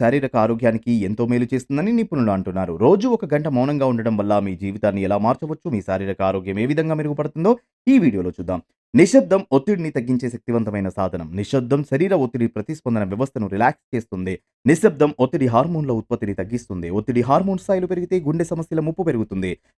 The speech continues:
రోగనిరోధక శక్తి తగ్గుతుంది. జీవక్రియ సమస్యలు ఎదురవుతాయి. నిశ్శబ్దంగా ఉంటే ఒత్తిడి హార్మోన్ల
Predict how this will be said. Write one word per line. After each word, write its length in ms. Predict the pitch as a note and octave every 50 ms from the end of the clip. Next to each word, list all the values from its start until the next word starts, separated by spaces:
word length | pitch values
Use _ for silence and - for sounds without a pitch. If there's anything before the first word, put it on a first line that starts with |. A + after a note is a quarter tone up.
| - A2+
రోగనిరోధక 560 | C3+ D3+ C#3+ D3 C#3+ C#3+ F#3+ A3 G#3 - F#3+ -
శక్తి 180 | F3 - - D3 D3
తగ్గుతుంది. 380 | C#3 C3+ C#3+ - C#3 C3+ D3+ E3+ D3 B2
జీవక్రియ 340 | B2+ C3+ C#3+ - C3+ B2+ A#2 -
సమస్యలు 300 | A#2 C3 - - C3+ A#2+
ఎదురవుతాయి. 380 | A2 A#2+ A#2+ A2+ - C#3+ E3 D#3+
నిశ్శబ్దంగా 480 | C#3 - - F3 D#3 D#3+ D3+ C#3+ B2 A#2 A2+
ఉంటే 180 | A2+ - A#2+ - G#2+ - _ _ _ _ _ B2 D#3+
ఒత్తిడి 260 | D#3+ - B2+ - F3 C3+
హార్మోన్ల 320 | A#2+ A#2 A2+ A2+ A2 G#2